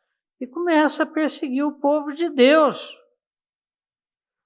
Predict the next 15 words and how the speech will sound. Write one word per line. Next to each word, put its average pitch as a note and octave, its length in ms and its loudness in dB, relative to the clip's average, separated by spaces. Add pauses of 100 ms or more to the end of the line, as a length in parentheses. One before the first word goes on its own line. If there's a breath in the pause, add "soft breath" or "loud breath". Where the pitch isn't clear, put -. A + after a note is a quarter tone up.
(420)
Interessante D4 840 4
que C#4 140 -2
Deus B3+ 360 2
dá C4+ 220 6
duas D4+ 640 4
asas B3+ 960 2 (2000)
da G#3+ 160 6
grande C4 560 6
águia A3+ 760 4
à A3 100 2
mulher. A3 520 0
Quem E4 180 0
carrega A3+ 540 4
a - 20 0
mulher F3+ 640 -4